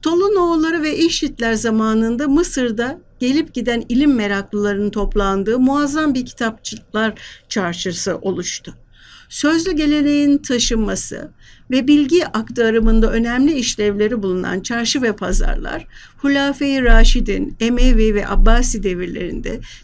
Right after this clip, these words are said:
ticaret ve kültür merkezi olarak faaliyet gösterdiler. Araplar İslam öncesi devirden itibaren beden gücü ve kuvveti bakımından sağlıklı bir şekilde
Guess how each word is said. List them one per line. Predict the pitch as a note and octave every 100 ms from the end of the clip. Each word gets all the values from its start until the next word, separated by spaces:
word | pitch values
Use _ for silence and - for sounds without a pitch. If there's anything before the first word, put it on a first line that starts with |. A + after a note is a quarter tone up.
| -
ticaret | A3+ A#3+ A#3+ A#3+ C4+ -
ve | A3 G#3+
kültür | - G#3+ - C4+
merkezi | A3+ F#3+ F3+ G3+ F#3 F#3+
olarak | F3+ F3 G#3 G#3+
faaliyet | - F3 E3 F#3 -
gösterdiler. | - F#3+ - - - - - - _ _ _ _ - - - _ _
Araplar | C#4+ E4+ F4 F4+ G4 A4
İslam | D4+ - G#4 G#4+
öncesi | D4 B3+ B3+ C#4
devirden | B3 B3+ C4+ C#4 C#4
itibaren | A#3 A3+ G3 G3 F3+ F#3 D4+ - - - - -
beden | A#3 B3+ D4+ G4 F#4
gücü | B3 G3 G#3
ve | G#3 G#3
kuvveti | B3 A3+ B3+ B3 C4+
bakımından | G#3 G#3+ G3 E3+ - -
sağlıklı | G3 - A3 B3 C#4+ G4 A#4
bir | C#4+
şekilde | - B3 B3 B3 A3+ A3+ A3 -